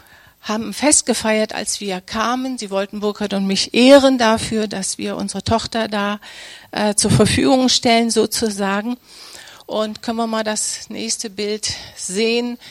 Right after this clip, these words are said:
Da seht ihr, wir feiern da richtig, äh, Sidewalk. Sie ist da mit ihrem Mann. Übrigens,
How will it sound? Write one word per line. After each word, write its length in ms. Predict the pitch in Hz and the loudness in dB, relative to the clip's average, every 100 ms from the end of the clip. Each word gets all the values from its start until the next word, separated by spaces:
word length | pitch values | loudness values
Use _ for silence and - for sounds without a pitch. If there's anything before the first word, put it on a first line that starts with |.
| - | -14
Da 120 | - 190 | -8 -6
seht 300 | 208 233 - | -6 -6 -8
ihr, 240 | 214 196 | -8 -8
wir 160 | 196 190 | -8 -10
feiern 520 | - 220 233 233 220 | -6 -2 0 -2 -2
da 160 | 208 | -6
richtig, 600 | 208 214 - 226 220 - - - - - | -6 -8 -8 -8 -8 -10 -16 -20 -20 -8
äh, 320 | - 208 208 | -4 -2 -2
Sidewalk. 840 | - 208 214 214 214 220 233 - - - | -4 -4 -6 -2 0 0 -2 -8 -20 -18
Sie 240 | - - | -12 -8
ist 160 | 214 - | -6 -6
da 100 | 202 | -6
mit 220 | 202 - | -8 -8
ihrem 260 | 190 190 190 | -8 -8 -6
Mann. 380 | 190 208 254 247 _ _ _ _ _ _ _ _ _ - - - - - - | -6 -6 -8 -12 _ _ _ _ _ _ _ _ _ -10 -10 -12 -20 -18 -8
Übrigens, 460 | 208 233 226 - | -2 0 0 -2